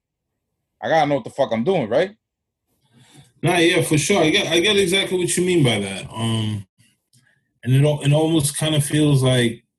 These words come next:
Speaker 2: whack sometimes, because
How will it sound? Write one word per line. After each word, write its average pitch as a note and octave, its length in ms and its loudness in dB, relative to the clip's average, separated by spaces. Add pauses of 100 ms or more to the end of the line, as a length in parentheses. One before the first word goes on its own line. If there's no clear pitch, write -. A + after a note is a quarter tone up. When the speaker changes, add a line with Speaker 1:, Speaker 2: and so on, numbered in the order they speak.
(100)
Speaker 2:
whack A#2+ 420 -4
sometimes, F#2+ 800 -8
because G2 840 -10